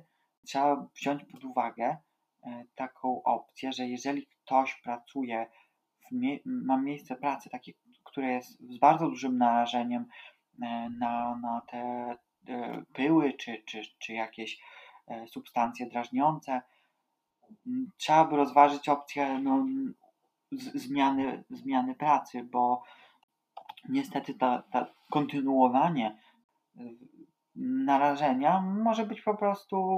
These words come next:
no, tragiczne w skutkach. Poza tym, poza, em, tym unikaniem czynników pogarszających, e, dla tych pacjentów, e, s-,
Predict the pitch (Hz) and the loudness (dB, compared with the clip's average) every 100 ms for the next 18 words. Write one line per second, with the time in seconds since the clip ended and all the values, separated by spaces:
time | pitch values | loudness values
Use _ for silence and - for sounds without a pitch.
0 | 190 190 190 190 180 180 - 185 135 117 | 0 -4 -8 -4 -4 -4 0 2 2 -2
1 | - 107 - - - - - - _ _ | -4 -8 -8 -18 -18 -20 -20 -20 _ _
2 | _ - 175 214 170 - 143 127 131 - | _ 2 6 10 8 8 0 0 -2 -2
3 | 151 143 135 127 - - - 123 127 131 | -2 2 2 2 -2 -18 -6 -4 -2 -2
4 | 131 131 127 135 135 139 131 156 156 135 | -2 -4 -4 -8 -4 -4 -4 -4 -2 -4
5 | 131 135 139 151 - 127 - 131 127 - | -6 -8 -8 -8 -8 -8 -2 4 4 4
6 | 131 127 117 117 170 170 _ - - - | -2 2 2 0 -12 -12 _ -20 -20 -20
7 | _ 127 127 127 143 - 160 - 139 160 | _ -8 -6 0 0 0 -8 -8 -8 -4
8 | 147 120 127 143 - _ - _ - 135 | -4 -4 -2 -2 -4 _ -20 _ -6 -4
9 | 131 135 - | -4 -8 -14